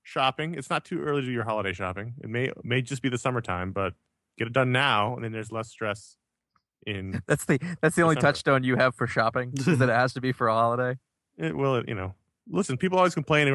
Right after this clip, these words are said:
Speaker 1: come November, December about holiday s-, shopping stress. Just
Speaker 2: Here's
Speaker 1: get it
Speaker 2: what I'm
Speaker 1: done in
Speaker 2: saying.
Speaker 1: June.
Speaker 2: You
Speaker 1: Get it
Speaker 2: need,
Speaker 1: done in
Speaker 2: you,
Speaker 1: June.
Speaker 2: you're gonna need Fourth of July supplies.
Speaker 1: That's
Speaker 2: Not,
Speaker 1: true.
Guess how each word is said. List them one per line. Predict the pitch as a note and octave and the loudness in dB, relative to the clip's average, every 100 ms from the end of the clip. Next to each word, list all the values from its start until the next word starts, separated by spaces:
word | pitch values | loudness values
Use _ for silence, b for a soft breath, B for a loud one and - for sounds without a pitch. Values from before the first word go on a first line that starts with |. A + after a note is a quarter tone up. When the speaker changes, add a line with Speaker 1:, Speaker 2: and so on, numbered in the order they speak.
| B2+ | 2
Speaker 1:
come | - C#3+ B2 | 0 0 0
November, | A#2+ C3 B2+ | 0 0 0
December | A#2 B2+ A#2 | -2 -2 -2
about | G2+ G2 | -2 0
holiday | G#2+ A#2 G#2+ | 0 0 0
s-, | - B2 | -4 -8
shopping | - A#2+ G2 | -4 -4 -4
stress. | F2 - - | -10 -10 -8
Just | D3+ | -8
Speaker 2:
Here's | E3 | 0
Speaker 1:
get | F3 | 2
it | F#3 | 4
Speaker 2:
what | |
I'm | G3 | 4
Speaker 1:
done | F#3+ | 4
in | F#3+ | 4
Speaker 2:
saying. | G3 G#3+ | 4 4
Speaker 1:
June. | B2+ F2+ _ _ | 2 -2 _ _
Speaker 2:
You | C3 | -4
Speaker 1:
Get | - | 0
it | |
Speaker 2:
need, | G3 | 2
Speaker 1:
done | G#3 | 2
in | |
Speaker 2:
you, | G#3 A#3 | 2 2
Speaker 1:
June. | F#3+ B2 - | 2 0 -4
Speaker 2:
you're | A2 | -10
gonna | |
need | G#2 F2+ | -10 -8
Fourth | A2+ A2 | -8 -8
of | F#2 | -8
July | G2+ F#2+ G2+ A#2+ - | -2 0 2 0 -8
supplies. | - A#2 B2+ B2+ C3+ - - _ _ _ | -14 -4 -2 -2 -4 -12 -20 _ _ _
Speaker 1:
That's | C3+ | -2
Speaker 2:
Not, | B2+ C3+ | 2 2
Speaker 1:
true. | C3 | 0